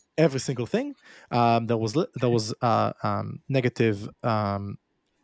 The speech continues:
feedback and so on. And then covid was the final nail that kind of killed this, um, project, and it didn't happen. But it was already planned. They had all the plans. They had all the tech. They were gonna do it. They had the money. They had the authorizations.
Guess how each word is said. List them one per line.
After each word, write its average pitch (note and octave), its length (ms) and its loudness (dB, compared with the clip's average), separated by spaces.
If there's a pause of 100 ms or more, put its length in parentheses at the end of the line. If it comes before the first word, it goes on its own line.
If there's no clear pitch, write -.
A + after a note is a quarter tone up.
feedback F3+ 640 2
and B2 140 -8
so F#3+ 180 4
on. F#3+ 300 4
And C#3+ 180 2
then C#3+ 320 2
covid A#2+ 560 2
was G#2 260 -2
the G#2+ 80 -6
final A2 420 -2
nail C3+ 340 0
that A2 160 -6
kind G#2+ 240 -2
of - 140 -8
killed G#2 280 -2
this, - 260 -4
um, G#2+ 520 -4
project, E3+ 520 2 (580)
and B2 160 -2
it A2 60 0
didn't A2 200 2
happen. - 380 -10 (360)
But A#2+ 360 2 (180)
it B2 80 -4
was A2 160 -2
already D#3 260 4
planned. C3 440 -2 (100)
They A2+ 100 -8
had C#3 220 0
all C3+ 140 6
the B2 80 2
plans. A#2+ 380 0
They A2 100 0
had C3 260 0
all B2 120 0
the A#2 100 -4
tech. A2+ 360 0
They A2+ 80 -2
were G#2+ 140 -4
gonna C3 180 0
do A2+ 200 0
it. G#2+ 100 -2
They G#2+ 80 -4
had B2 180 -2
the A#2 80 -2
money. G#2+ 220 0
They G#2 80 -2
had B2+ 180 -2
the A#2 100 -2
authorizations. G#2+ 640 -4